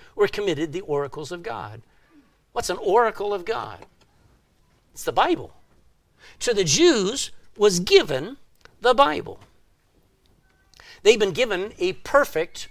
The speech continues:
revelation. They have the advantage over everyone else in this world because they've been given God's perfect revelation of himself. You're not gonna find God in a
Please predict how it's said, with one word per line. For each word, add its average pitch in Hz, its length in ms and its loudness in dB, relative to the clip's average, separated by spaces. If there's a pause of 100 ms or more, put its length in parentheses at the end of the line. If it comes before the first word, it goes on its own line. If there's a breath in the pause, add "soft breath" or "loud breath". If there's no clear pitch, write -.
(220)
revelation. 196 640 0 (1160 soft breath)
They 196 80 6
have 214 120 8
the 202 80 4
advantage 190 440 4
over 190 200 4
everyone 196 420 4
else 214 240 2
in 175 80 -2
this 165 180 -4
world 175 220 0
because 170 260 -4
they've 214 140 0
been 185 140 -2
given 175 260 -4
God's 185 300 -2
perfect 233 360 -4
revelation 185 520 -4
of 131 40 -10
himself. 143 460 -8
You're 143 80 -8
not 208 160 -8
gonna 330 140 -6
find 277 360 -8
God 185 380 2 (480 loud breath)
in 170 140 0
a 135 100 -2